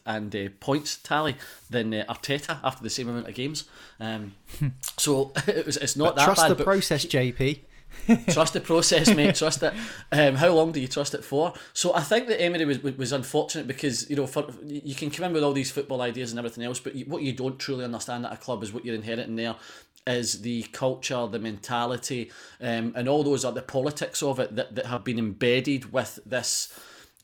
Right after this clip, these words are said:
Speaker 1: this figurehead in Wenger running the club and all areas of the club for so long. Whereas we know that Emery famously was very much, "I'm a head coach, that's my job, leave me to do that." So what I think is that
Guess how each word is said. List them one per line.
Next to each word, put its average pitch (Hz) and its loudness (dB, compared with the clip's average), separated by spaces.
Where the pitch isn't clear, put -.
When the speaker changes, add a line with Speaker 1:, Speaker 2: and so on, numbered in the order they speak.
Speaker 1:
this 120 -2
figurehead 147 0
in 123 0
Wenger 127 -2
running 127 0
the 110 -4
club 131 -2
and 123 0
all 127 4
areas 147 0
of 151 -10
the 156 -4
club 143 -4
for 123 -6
so - -4
long. 143 0
Whereas 139 2
we 135 0
know 151 2
that 160 2
Emery 123 0
famously 123 0
was 107 -4
very 120 2
much, 117 -4
"I'm 113 -4
a 110 -2
head 131 -2
coach, - -6
that's 127 -4
my 120 -4
job, 113 -2
leave 117 -2
me 123 -8
to 113 -8
do 117 -2
that." 117 0
So 139 2
what 160 6
I 151 6
think 151 -2
is 131 2
that 123 -2